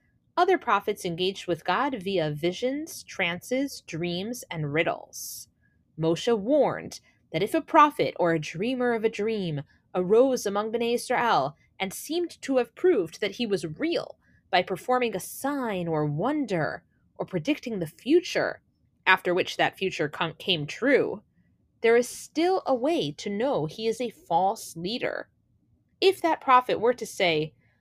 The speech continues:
"Let us go after other gods, which you have not known, and worship them," or if he were otherwise to contradict the laws of the Torah, then no matter how impressive he seems,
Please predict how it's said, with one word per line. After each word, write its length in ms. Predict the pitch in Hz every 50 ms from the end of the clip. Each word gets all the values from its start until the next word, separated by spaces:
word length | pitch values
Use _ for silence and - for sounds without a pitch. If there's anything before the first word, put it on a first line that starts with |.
| _ _ _ -
"Let 180 | 214 294 330
us 160 | 370 320 -
go 180 | - 320 311 320
after 320 | 311 294 294 - 269 285
other 220 | 294 302 - 320 294
gods, 720 | 226 254 285 277 247 190 - - - _ - - - - _ _ _ _ _ _ _
which 240 | 165 165 156 - -
you 80 | 165
have 100 | 165 151
not 220 | 156 180 190 - -
known, 260 | 240 254 262 247 220
and 180 | 190 165 156 160
worship 340 | 196 190 - - 170 -
them," 480 | 151 151 214 277 269 196 156 180 247 269 _ _ _ _ _ _ _ _ _ _ _ _ -
or 160 | 196 208 208
if 100 | 220 -
he 80 | 240 247
were 160 | 226 240 254
otherwise 480 | 294 339 349 311 262 226 196 190 - -
to 120 | - 196
contradict 920 | - - - - - 262 294 294 - - 247 214 220 240 240 - - - _
the 100 | 180 180
laws 380 | 175 180 190 214 233 247 - 269
of 80 | -
the 80 | - 277
Torah, 520 | - - 208 180 160 117 73 - - - _ _ _ _ _ _ _ _ _
then 180 | - 233 254 269
no 140 | 285 294
matter 360 | 294 294 311 302 302 302 285 285
how 420 | - - - 262 311 370 370 370
impressive 600 | - 330 320 285 - 294 302 - - 294 269 -
he 140 | - 262 269
seems, 680 | 247 - - 277 285 302 320 320 330 330 - - -